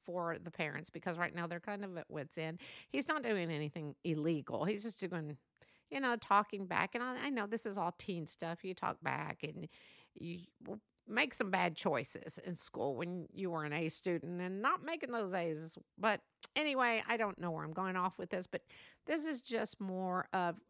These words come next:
just remember to embrace every moment you have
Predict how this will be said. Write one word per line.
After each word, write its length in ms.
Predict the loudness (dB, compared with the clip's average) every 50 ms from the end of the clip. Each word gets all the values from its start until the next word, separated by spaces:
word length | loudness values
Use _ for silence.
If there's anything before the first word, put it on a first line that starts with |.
| -12 -8
just 200 | -6 -6 -4 -2
remember 420 | -2 -2 0 0 0 0 0 0 0
to 200 | 0 0 0 -2 -6 _ _ _ _ _ _ _ _ _ _ _ _ _ _ -20 -20 -20 _ _ -20 _ _
embrace 720 | 4 4 4 4 6 8 8 10 8 8 4 0 -4 -6 -8 0 4
every 320 | 4 4 4 4 0 0 0
moment 400 | 2 0 0 0 -2 -6 -6 -4
you 120 | -4 -4 -4
have 380 | -4 -6 -8 -8 -8 -10 -12